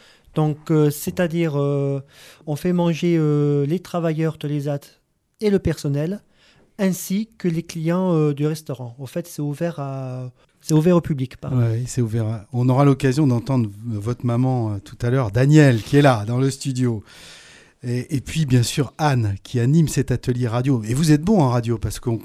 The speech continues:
Speaker 2: on a, on a l'impression que vous êtes très, très à l'aise pour expliquer, répondre aux questions. Ma question aussi s'adresse à vous. Laurent,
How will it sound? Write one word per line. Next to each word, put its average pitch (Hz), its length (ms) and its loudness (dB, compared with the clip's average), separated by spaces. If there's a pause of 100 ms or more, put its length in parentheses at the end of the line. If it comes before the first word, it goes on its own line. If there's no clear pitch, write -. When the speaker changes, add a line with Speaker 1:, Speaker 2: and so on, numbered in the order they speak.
(520)
Speaker 2:
on 120 140 -2
a, 123 180 -2
on 139 100 6
a 147 80 10
l'impression 151 480 4
que 170 60 0
vous 117 140 -4
êtes 117 120 -8 (180)
très, - 220 -2
très 117 320 -6
à 135 80 -2
l'aise 117 340 -4 (380)
pour 117 140 -8
expliquer, 123 840 -6
répondre 110 360 -8
aux 110 80 -8
questions. 123 500 -10 (760)
Ma 139 160 -4
question 151 440 -4
aussi 131 280 -6
s'adresse 117 460 -8
à 113 80 -6
vous. 165 400 -6 (520)
Laurent, 139 520 0